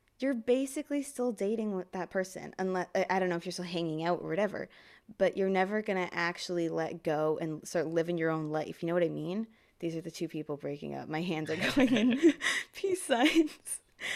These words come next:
Speaker 1: Um, yeah, no, but you know what I mean? You're never gonna get over that and move on, uh, which I think is key after breaking up. However, if you're on good terms,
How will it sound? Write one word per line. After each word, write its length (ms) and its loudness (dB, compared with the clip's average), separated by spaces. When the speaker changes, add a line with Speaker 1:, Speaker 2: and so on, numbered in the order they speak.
Speaker 1:
Um, 640 8
yeah, 380 4
no, 380 4
but 140 2
you 60 2
know 80 6
what 100 6
I 40 2
mean? 380 0
You're 100 -2
never 180 2
gonna 160 2
get 180 4
over 340 6
that 340 0
and 160 0
move 220 -2
on, 420 -2
uh, 240 0
which 200 0
I 60 4
think 240 -2
is 260 -6
key 460 -4
after 240 -4
breaking 340 0
up. 140 -12
However, 480 2
if 100 -2
you're 80 6
on 60 4
good 160 0
terms, 360 0